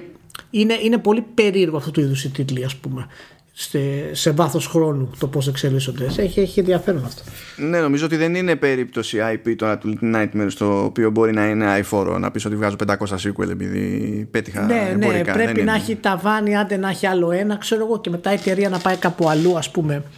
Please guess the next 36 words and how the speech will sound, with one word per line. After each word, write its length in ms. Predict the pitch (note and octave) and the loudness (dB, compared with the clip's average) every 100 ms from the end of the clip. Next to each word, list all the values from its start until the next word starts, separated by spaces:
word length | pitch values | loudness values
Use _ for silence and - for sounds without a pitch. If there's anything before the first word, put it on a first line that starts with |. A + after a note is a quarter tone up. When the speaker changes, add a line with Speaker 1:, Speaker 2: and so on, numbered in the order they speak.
| - - - _ - | -20 -20 -20 _ 2
Speaker 1:
Κάπου, 440 | G#3 G3 F#3+ E3+ - | 2 2 -4 -10 -2
κάπως 440 | - F#3+ - E3+ | 0 2 0 0
έτσι, 260 | F#3 F3 C3+ | 2 0 -2
κάπως 360 | E3 D#3 D3 - | -4 -4 -4 -2
έτσι, 240 | C#3+ - | -2 -2
γιατί 300 | D#3+ E3 G3 | -2 0 0
υπάρχει 340 | G3 G3 G#3 D3 | 2 2 2 4
και 100 | G3+ | 2
όρια 300 | G#3 F3+ C3 | 4 2 -2
στη 240 | C3+ C3 | -2 -2
δημιουργικότητα 680 | C3 B2+ C3 C3 B2+ A#2+ B2 | 0 -2 -4 -4 -4 -4 -6
του 300 | B2 B2+ C3+ | -6 -6 -4
σχεδιασμού, 480 | C3+ D#3 C#3+ C3+ F3+ | 0 2 4 4 4
δεν 120 | F#3 | 4
μπορείς 260 | D#3 A#2+ A#2 | 2 0 -2
να, 400 | A2+ A2 A#2 C3+ - - _ _ | -4 -4 -4 -6 -8 -20 _ _
πώς 240 | G3 F3+ | 2 4
να 100 | D#3 | 2
κάνεις, 220 | A#2+ C3 C3 | 0 2 4
μετά 180 | C#3+ | 4
θα 60 | D#3+ | 4
κατατήσεις, 580 | E3 D3+ D3 D3+ - - | 4 4 4 2 0 2
ε, 640 | C#3+ C#3+ C#3 C3+ C3+ D3+ | 2 2 0 -2 -4 -8
ξέρεις, 460 | - D3+ B2 - - - - - - - - | -4 -2 0 -2 -10 -16 -18 -18 -18 -20 -10
πολύ 240 | - C#3+ D3 | -2 0 2
Speaker 2:
Και 100 | D3 | 2
τους 120 | C3+ | 2
πήρε 180 | A#3 A#3+ | 0 2
και, 400 | A3 G3 F3+ F3+ | 2 4 2 0
και 100 | F3 | 0
καιρό, 300 | G3 B3 E3+ | 2 4 4
ε. 160 | A2+ | 2
Δηλαδή, 340 | A2 A2+ B2 F3+ | 0 0 2 0
η, 440 | E3+ C3+ B2+ A#2 A2 - | 2 2 2 0 -4 -8
η, 120 | - A2+ | -4 -2
η 280 | F2 A2+ | -2 -4